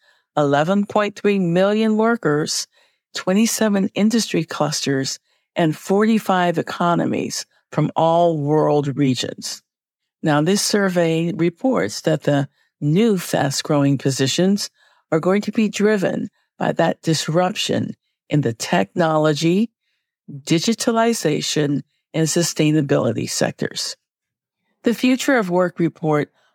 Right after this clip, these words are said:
also says that expansion in the digitalization sector is the biggest growth forecasted for approximately an additional four million roles. Now, these roles will be digitally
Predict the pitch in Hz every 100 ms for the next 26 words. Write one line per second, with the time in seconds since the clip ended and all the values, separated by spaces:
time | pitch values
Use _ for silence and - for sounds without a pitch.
0 | - 175 190 - 185 160 - 143 131 156
1 | 151 147 - 240 262 277 - 147 151 -
2 | _ _ - 196 185 160 143 175 220 220
3 | 233 226 214 180 160 - 135 - 175 156
4 | - 92 - 233 _ _ _ _ _ _
5 | _ 196 175 185 170 185 233 247 - -
6 | 170 143 175 - 190 233 - 175 147 -
7 | 160 196 - _ _ - 202 185 - 220
8 | 254 - 202 180 - 170 160 - 165 156
9 | 143 - 240 269 - 160 135 156 - _
10 | _ _ - 196 180 175 175 170 160 160
11 | 156 151 147 131 - - - - _ _
12 | _ _ _ 156 139 190 247 - 190 180
13 | 180 190 - 156 139 151 147 139 156 170
14 | 214 - 190 175 170 165